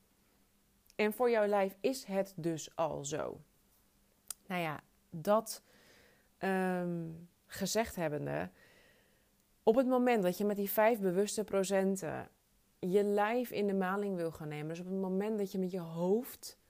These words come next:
tegen je lijf wil gaan praten, dat gaat helemaal niet, want je lijf weet.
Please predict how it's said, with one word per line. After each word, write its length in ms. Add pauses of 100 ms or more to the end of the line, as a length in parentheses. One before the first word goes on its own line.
(140)
tegen 340
je 140
lijf 420
wil 160
gaan 260
praten, 560 (300)
dat 180
gaat 320
helemaal 380
niet, 260
want 180
je 100
lijf 580
weet. 880